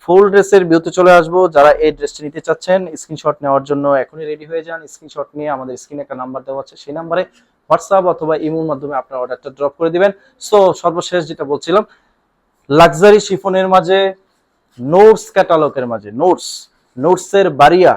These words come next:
এই ড্রেসগুলো যে আপনারা চাচ্ছেন খুব ফাস্ট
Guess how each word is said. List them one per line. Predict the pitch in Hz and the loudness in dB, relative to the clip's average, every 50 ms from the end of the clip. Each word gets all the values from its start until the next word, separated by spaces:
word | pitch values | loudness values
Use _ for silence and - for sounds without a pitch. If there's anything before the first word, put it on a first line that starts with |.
| - - _ _ | -2 -8 _ _
এই | 180 196 220 185 | -2 -2 -2 -2
ড্রেসগুলো | 147 160 165 151 160 - - 151 151 | -2 -2 -4 -4 -4 -6 -6 -6 -6
যে | 135 143 151 | -4 -4 -4
আপনারা | 143 139 - 143 143 | -4 -4 -4 -6 -6
চাচ্ছেন | 135 _ - 170 170 170 - - 214 220 220 _ _ _ _ _ _ _ _ | -4 _ -2 -2 -2 -2 -2 -2 -2 -2 -4 _ _ _ _ _ _ _ _
খুব | - - 240 254 254 - _ - | -2 0 0 0 -2 -6 _ 2
ফাস্ট | 185 185 202 202 - | 4 4 4 2 0